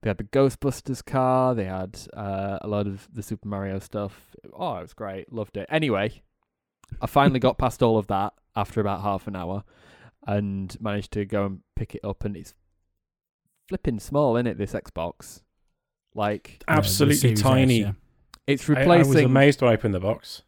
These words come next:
Speaker 1: in our house, it's replacing, um, like, a day one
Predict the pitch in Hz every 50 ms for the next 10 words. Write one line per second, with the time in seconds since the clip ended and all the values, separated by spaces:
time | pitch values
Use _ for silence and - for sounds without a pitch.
0 | _ _ - 139 139 147 156 156 151 151 139 151 151 143 135 - - - - 127
1 | 117 - 123 117 113 107 - - 113 107 104 101 101 101 95 - - _ - 104
2 | 101 101 98 98 98 98 98 95 98 98 95 95 - _ _ _ _ - 113 101
3 | - - 101 95 107 104 104 101 104 107 110 110 113 110